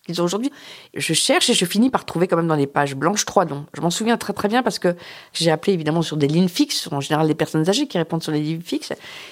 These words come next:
Et les deux fois, je suis tombée sur une voix de femme très âgée. Évidemment, j'ai pas dit pourquoi j'appelais et j'ai dit : « Je voudrais parler à monsieur un tel. » Et, euh, à chaque fois, euh, la personne m'a répondu, euh, « Ne quittez pas, je vais chercher mon mari. »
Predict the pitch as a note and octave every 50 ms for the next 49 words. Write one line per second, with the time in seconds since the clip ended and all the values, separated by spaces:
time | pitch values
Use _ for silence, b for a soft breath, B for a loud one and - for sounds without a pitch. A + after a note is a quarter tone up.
0 | B B - - G#3+ G#3+ A3+ A3 G3 E4 D#4+ - - A#3 A#3 B3+ A#3+ - A3+ -
1 | G#3+ A3 B3+ B3+ - B3 A3+ G3+ G3 G#3+ A#3+ A#3 A3+ G#3 - - A3+ G#3+ G#3 G3+
2 | F#3+ - - - G3 F#3 F3 F3 D#3+ E3+ G3 C4 F4+ - B B B B B -
3 | F3 E3+ F#3 G#3+ G3 F#3+ F#3 G3 F#3+ F#3 G3 F#3 - F3 - F3+ D#3+ E3 D#3+ D#3+
4 | - G#3+ B3+ D#4+ F#4 - - - G3 F3 - - F3 F#3 - D#3 D3+ - - D3
5 | E3 F#3+ F3+ D#3 D3 - - E3 D#3 D3+ D3 - - F#3+ A#3+ D#4+ F4 C4 F#3 B
6 | B B B B B B B B - F3+ F#3 F3+ E3+ D#3+ D3+ D3+ D3+ D3 D3 C#3+
7 | - C3 C3 - G#2 - - - - E3+ E3 - F3+ F3 F3 - - A3+ A#3+ A3+
8 | F#3+ E3 D3+ - - E3+ - E3 - - - F#3+ F#3+ F3+ D#3+ D#3 D3+ - - E3
9 | D#3 D#3+ F3+ G#3 A3+ A3 F#3+ F3 D#3 D3+ B B B B B B _ - F3 F3
10 | - F3 - F3 - - F3+ G3 F#3+ F3+ F3 - - E3 - - E3+ D#3+ D#3 D3+
11 | D3 C#3+ D3 E3+ A#3+ D4+